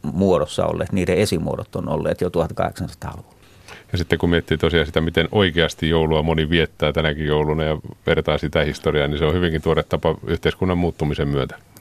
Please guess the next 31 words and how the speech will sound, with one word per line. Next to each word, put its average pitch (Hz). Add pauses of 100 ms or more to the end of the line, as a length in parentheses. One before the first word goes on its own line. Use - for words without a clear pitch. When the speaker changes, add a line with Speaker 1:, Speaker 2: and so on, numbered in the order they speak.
Speaker 1:
Kyllä 117
vaan, 107 (160)
kyllä 101
vaan. 95
Ja 82
se 95
on 87
semmoinen 90 (160)
konsepti, 101
joka 92
kasataan 82
niistä 101
omista 92 (140)
lapsuusmuistoista 80
ja 76
sen 80
oman 82 (100)
lapsuuskodin 85 (440)
tavoista. 80 (180)
Ja 78
sitten -
kun 85
vielä 80
on 80 (540)
puoliso, 87
niin 90 (340)
siihen 87
tuodaan 87
ne 87 (160)
toisen 85 (200)
osapuolen 73